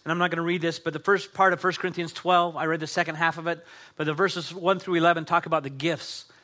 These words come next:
that have been imparted to us as believers. There's gifts that are out there, and, and we try to, as, as a church leadership team, we try to give you some of the ideas of what these gifts are. And one of those ways we do that is, um, Ira developed a class called Base Camp. And in Base Camp,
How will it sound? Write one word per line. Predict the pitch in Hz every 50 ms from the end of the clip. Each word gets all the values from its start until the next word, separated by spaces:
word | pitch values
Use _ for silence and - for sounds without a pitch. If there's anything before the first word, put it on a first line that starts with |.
| _ _
that | 143 139
have | 135
been | 143 139
imparted | 131 120 - 156 151 151 147 139
to | 139 139
us | 139 131 -
as | 131 127
believers. | 123 - 131 131 127 120 123 123 120 - - - - _ _ _ _ _ _ _ _ _ _ -
There's | 156 160 147
gifts | 139 139 214 208 -
that | 196 196
are | 175 170
out | 170 175 180 185 -
there, | - 170 156 147 135 - - - - - - -
and, | - 180 165 175 160
and | - 180 175 165
we | 202 233 240 226
try | - - 214 208 202 196
to, | - - 196 190 180
as, | 165 170 151
as | 156 160 170 160
a | 156 160
church | - - - 196 196 190 - - - -
leadership | - 180 175 180 180 180 175 - 170 143
team, | - 156 151
we | 156 165
try | - - 180 175
to | 165
give | 156 160 170
you | 170
some | 151 - 160
of | 151
the | 147 147
ideas | 147 147 139 151 151 139
of | 139
what | 139 143
these | 143 135 127
gifts | 123 139 131 127 - 139
are. | 131 123 117 120 - - - - - - _ _ _ _ -
And | 151 170
one | 180 196 208
of | 196
those | 214 208 180 165 156
ways | 160 185 196 190 175 160
we | 180
do | 180 151 180 190 175
that | 175 170 160
is, | 160 147 156 - 151 - _
um, | - 151 143 135 131 139
Ira | - 160 170 185 190
developed | 180 160 165 165 165 160 -
a | 170
class | 151 - 160 151 156 151 -
called | - 143 143 131
Base | 143 143 131 -
Camp. | - 135 123 117 107 - - _ _ _ _ _ _ _ _ _ _ _ _ - - -
And | 160 175
in | 180 196 214 202
Base | 156 196 208 233 208 -
Camp, | - 202 196 185 180 175 160